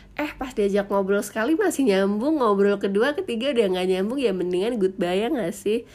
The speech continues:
Terus ada lagi nih tipenya yang, eh, gue tertarik banget sama cowok ini. Dia smart, eh, dia tahu apa yang dia mau dalam hidup, karirnya juga bagus. Em, dia kinda sweet karena kayak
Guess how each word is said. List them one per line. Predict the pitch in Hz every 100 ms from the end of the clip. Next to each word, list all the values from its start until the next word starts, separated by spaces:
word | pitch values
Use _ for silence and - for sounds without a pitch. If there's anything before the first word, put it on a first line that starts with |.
| - - - -
Terus | 226 311 339 -
ada | 214 214
lagi | 220 220
nih | 240 214 214 220
tipenya | 196 190 180 196 240 254
yang, | 196 180 180 - - - - -
eh, | 180 175
gue | 180 196
tertarik | 190 190 170 165
banget | 165 170 175
sama | 196 202 180 170 170
cowok | - 165 160
ini. | 160 165 254 427 - - - - - - - - - - 170
Dia | 185
smart, | - 170 190 269 254 - -
eh, | 175 175 170
dia | 170 165 170 175
tahu | 175 208
apa | 240 214
yang | 202
dia | 185
mau | 185
dalam | 185 175 175
hidup, | 196 170 180 233 254 -
karirnya | 233 180 180 185 190
juga | 190 175 170
bagus. | 165 196 262 339 - - - - - - -
Em, | 214 208 202 208 208 202 202 - - - - - - _ -
dia | 226 285
kinda | 294 262 226 214
sweet | - 185 196 -
karena | 202 240 269 294
kayak | 214 196